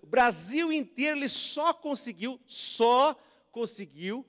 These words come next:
trezentas e cinquenta pessoas. Só conseguiu trezentas e cinquenta pessoas do Brasil inteiro, porque a internet, a-, aliás, Brasil não,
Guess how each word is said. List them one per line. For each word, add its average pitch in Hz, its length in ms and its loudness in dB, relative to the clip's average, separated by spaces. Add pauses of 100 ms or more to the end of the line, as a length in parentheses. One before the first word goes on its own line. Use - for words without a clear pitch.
(380)
trezentas 196 1040 0
e 180 60 -16
cinquenta 190 800 -8 (340)
pessoas. 165 720 -2 (1160)
Só - 360 4
conseguiu 277 460 -6
trezentas 269 400 -2
e - 20 -12
cinquenta 262 260 0
pessoas 220 300 0
do 240 100 -6
Brasil 196 340 2
inteiro, 240 200 0
porque - 120 -6
a 214 40 0
internet, 202 600 -4 (240)
a-, 160 240 -2
aliás, 170 380 2
Brasil 156 400 -6
não, 262 260 0